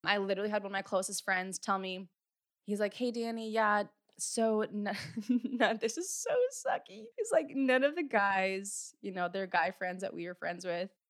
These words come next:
would ever be interested in dating me, basically, because they knew that, that I would never hook up with them. And it,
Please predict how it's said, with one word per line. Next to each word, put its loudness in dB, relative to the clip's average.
would 2
ever 4
be 0
interested -2
in -2
dating 0
me, -4
basically, -4
because -8
they -4
knew -6
that, 0
that -2
I 4
would 0
never -6
hook -6
up -8
with -8
them. -4
And 2
it, 4